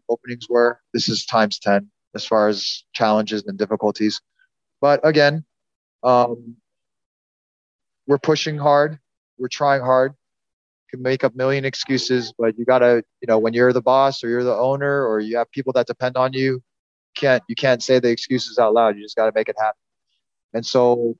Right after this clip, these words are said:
probably I would say I'm, I'm, I'm hoping for July, July, where I have the certificate of occupancy in my hand. We're training and getting ready to open.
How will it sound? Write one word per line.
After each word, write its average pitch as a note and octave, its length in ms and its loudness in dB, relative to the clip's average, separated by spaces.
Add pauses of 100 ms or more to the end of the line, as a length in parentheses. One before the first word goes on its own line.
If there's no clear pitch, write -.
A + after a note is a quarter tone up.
probably D3+ 500 2
I C3+ 80 4
would C3 140 0
say C3 440 0 (100)
I'm, A#2 280 -2
I'm, A2+ 180 -6
I'm A2+ 120 -2
hoping B2 300 -2
for A2+ 240 4
July, A2 440 4 (180)
July, A2+ 440 2 (680)
where A2 180 4
I G#2 100 2
have A2 200 -18
the A2 160 -8
certificate B2 360 -8
of G2+ 80 0
occupancy - 400 -8
in A2+ 80 -4
my G#2 140 -2
hand. A#2+ 320 2 (540)
We're G#2 100 -8
training B2 580 0
and G2+ 140 -4
getting A2 240 0
ready G#2+ 200 4
to G#2 100 4
open. A#2+ 440 0